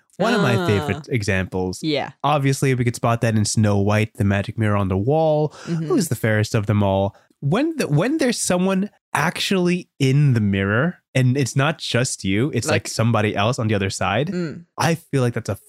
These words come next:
Speaker 1: such a fun fantasy trope because then you have to start considering, why are they in the mirror? What is their purpose? What got them there? Can they
Speaker 2: Mm.
Speaker 1: get out? Do they have friends? Do they have
Speaker 2: <laughs>
Speaker 1: opinions of their own? Those kind of questions just kind of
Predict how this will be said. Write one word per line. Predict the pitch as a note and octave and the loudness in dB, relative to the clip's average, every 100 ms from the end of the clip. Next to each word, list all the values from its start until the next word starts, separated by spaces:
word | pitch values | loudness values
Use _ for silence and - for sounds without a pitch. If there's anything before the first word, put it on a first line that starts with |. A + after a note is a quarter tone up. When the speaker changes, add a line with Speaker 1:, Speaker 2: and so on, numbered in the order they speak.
| - | -6
Speaker 1:
such | E3 | -2
a | C3 | -2
fun | - A2 G2+ | -2 0 0
fantasy | G2 F2+ - F#2+ | -4 -8 -10 -14
trope | - - - _ | -12 -14 -16 _
because | B2 C#3+ A#2+ | -4 -2 0
then | F#3 | 0
you | A3+ | 0
have | A3 | -2
to | - | -2
start | - B2+ | -4 -2
considering, | B2 - A2 G#2 G#2 - - _ - | -2 0 0 0 -2 -6 -20 _ -4
why | G2+ A2 | 0 2
are | G2 | 0
they | F2 | -2
in | E2 | -4
the | E2 | -4
mirror? | E2+ E2 D#2+ D2+ _ - | -4 -6 -8 -12 _ -4
What | C#3+ | -2
is | B2+ G#2 | -2 -2
their | F#2 | -8
purpose? | - - - - - _ _ | -10 -16 -14 -16 -16 _ _
What | B2+ D3 | -4 -2
got | - G#2+ - | -2 -4 -4
them | F#2 | -12
there? | - - - _ | -12 -16 -20 _
Can | G3+ G#3+ | -2 -2
they | F3 | -2
Speaker 2:
Mm. | D#3+ | -6
Speaker 1:
get | D#2 | -8
out? | D#2 C3 - - - | -6 -6 -6 -16 -8
Do | G2+ | -4
they | F#2 | -2
have | F2+ F2 | -2 -6
friends? | - F#2 B2+ G3 - - - | -6 -4 -2 -4 -6 -10 -2
Do | |
they | G#2 | 0
have | G#2+ G2+ | 2 0
Speaker 2:
<laughs> | - | 0
Speaker 1:
opinions | G3 G3+ F#3 E3 | 0 2 0 0
of | D3+ C3+ | 0 0
their | C3 D3 | 0 0
own? | C#3+ G#2 F2+ F2+ | 0 -2 -6 -6
Those | D3 A#3 - | -4 -4 -2
kind | F#3+ | -2
of | F3+ | -2
questions | - C#3+ C#3 A#2 | -2 -2 -2 -2
just | - | -2
kind | B2+ | -2
of | G#2+ | -2